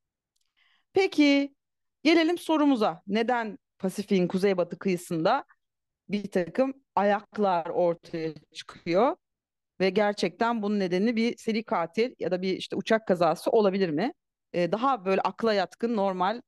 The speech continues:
ürkütücü olmayan bir açıklama var mı? Kanada'nın, az önce başladığım şeyi biraz daha detaylandırıyorum. Kanada'nın kopmuş ayaklarının gizemi yirmi Ağustos iki bin yedide genç bir kızın Jedediah Adası,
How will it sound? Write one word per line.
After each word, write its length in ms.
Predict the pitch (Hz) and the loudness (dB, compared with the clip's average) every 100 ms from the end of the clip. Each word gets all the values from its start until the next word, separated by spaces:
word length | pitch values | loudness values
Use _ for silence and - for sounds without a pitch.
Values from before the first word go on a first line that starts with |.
| - | -2
ürkütücü 420 | 190 - 208 196 | -2 -4 -2 2
olmayan 440 | 208 185 160 160 | 2 2 2 2
bir 60 | 196 | 2
açıklama 440 | - - 185 285 | 0 -4 -4 -2
var 160 | 240 160 | 0 -2
mı? 120 | 123 - _ _ _ _ _ _ _ - | -4 -14 _ _ _ _ _ _ _ -4
Kanada'nın, 560 | 330 392 311 240 294 - | 0 2 0 0 -2 0
az 160 | 294 | 0
önce 380 | 269 240 214 - _ _ - | 2 2 2 0 _ _ -4
başladığım 540 | 208 208 226 196 220 233 | -4 -2 0 0 0 -2
şeyi 220 | 220 247 | -2 0
biraz 320 | 226 185 175 | 2 0 0
daha 160 | 165 175 | -2 -2
detaylandırıyorum. 840 | 233 220 196 175 165 160 190 254 | -4 -4 -2 -4 -2 0 0 0
Kanada'nın 560 | 277 311 262 202 233 - _ _ - | 0 0 0 -4 -6 -14 _ _ -4
kopmuş 460 | 254 - 320 330 - | -4 0 0 0 0
ayaklarının 720 | 208 196 - 180 165 160 160 | 0 -2 0 0 2 0 -2
gizemi 420 | 247 214 180 240 - _ _ 220 | 0 2 2 0 -4 _ _ -2
yirmi 280 | 294 330 | 0 2
Ağustos 520 | 311 214 196 175 170 - | 2 0 -2 -2 -4 -4
iki 240 | - 320 285 | -4 0 2
bin 140 | 226 | 2
yedide 380 | 180 156 143 - _ | 2 0 -2 -6 _
genç 280 | 302 320 - | -4 -4 -2
bir 60 | 220 | -2
kızın 340 | 196 143 147 - _ _ - | -2 -2 -4 -6 _ _ -2
Jedediah 640 | 240 254 277 311 302 208 180 | 2 2 2 4 4 2 0
Adası, 520 | 185 165 151 170 190 | 0 0 -2 -2 -2